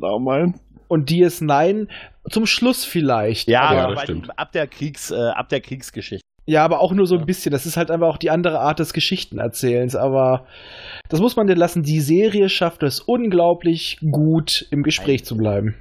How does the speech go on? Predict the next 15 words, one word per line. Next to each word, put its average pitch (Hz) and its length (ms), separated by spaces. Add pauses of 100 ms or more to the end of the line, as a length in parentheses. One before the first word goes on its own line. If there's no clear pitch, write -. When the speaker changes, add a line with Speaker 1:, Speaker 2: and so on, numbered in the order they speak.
(280)
Speaker 1:
Aus, 147 280
aus 131 300
kommerzieller 127 680
Sicht 117 380
macht 117 280
sie 113 120
wahrscheinlich 107 440
auch 98 100
alles 98 320
richtig. 95 300
Sie 104 160
gefällt 127 520 (680)
in 135 140
die 117 100
so 104 160